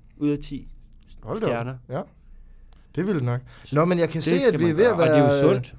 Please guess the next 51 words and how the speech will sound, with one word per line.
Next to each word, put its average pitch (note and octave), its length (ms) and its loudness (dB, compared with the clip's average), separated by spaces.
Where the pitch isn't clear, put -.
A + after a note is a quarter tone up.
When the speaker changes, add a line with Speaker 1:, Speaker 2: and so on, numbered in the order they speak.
Speaker 2:
er C3+ 60 -4
Speaker 1:
også, C#3 200 -2
Speaker 2:
faktisk F3+ 180 2
Speaker 1:
ikke? D3 80 -4
Speaker 2:
løbet C3+ 220 0
lidt E3 140 0
over F3 180 2
tid. D#3 220 -2
Der C3 60 -6
er C3 60 -2
gået, D3+ 460 0
øh, A#2 80 0
Speaker 1:
Mm. A#2 60 -2
Speaker 2:
seksoghalvtreds D3+ 720 -4
minutter C#3+ 340 -2
nu. C3+ 80 -4
Speaker 1:
Jamen, E3 100 -8
jeg - 60 -14
har - 80 -14
ikke - 220 -20
så - 80 -20
noget - 120 -20
at - 120 -20
regne - 120 -20
med. - 1000 -20
Speaker 2:
Hvad F#2+ 100 -10
siger G#2+ 120 -4
du? E3 80 -4
Speaker 1:
Jeg A2 60 -16
har G2+ 40 -16
ikke F#2+ 120 -20
så G2+ 60 -20
noget F2+ 140 -20
at F#2 60 -20
regne F2+ 140 -20
med. F#2+ 80 -14
Speaker 2:
Nej. - 100 -20
Speaker 1:
Bare B2 140 -2
sluk A2+ 260 -10
lortet. F#2+ 240 -18
Speaker 2:
Skal - 100 -6
jeg A2 80 -6
slukke? A#3 240 2
Speaker 1:
Ja, A#2+ 140 -4
ja. G#2 220 -8
Vi F3+ 160 -2
ses, A#3 280 0
øh, G#3 300 2
om F3+ 80 -2
to G#3+ 180 0
uger. D3+ 140 0